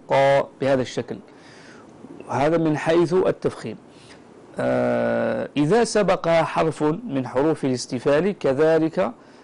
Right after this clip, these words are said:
آه، رققت تبعاً له.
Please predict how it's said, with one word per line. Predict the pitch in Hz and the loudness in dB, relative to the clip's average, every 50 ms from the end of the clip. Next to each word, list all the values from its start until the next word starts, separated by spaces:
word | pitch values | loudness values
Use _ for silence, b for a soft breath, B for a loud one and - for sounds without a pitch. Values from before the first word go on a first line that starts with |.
| B B B | B B B
آه، | - 151 135 127 127 127 123 123 120 120 120 120 120 - 135 135 131 - 117 123 | -6 -4 -2 -2 0 0 -2 -2 -2 -2 -2 -4 -4 -6 -6 -6 -6 -4 -2 -2
رققت | 160 170 170 - - 165 156 156 - 202 208 202 - - - - - - | -2 -2 -2 -2 -2 -2 -2 0 0 -2 -2 -4 -6 -14 -20 -20 -16 -6
تبعاً | - 160 170 160 151 160 151 131 139 180 | -2 0 0 2 2 2 2 2 0 0
له. | 175 160 147 139 123 110 113 113 107 | 0 0 0 -2 -2 -2 -4 -8 -8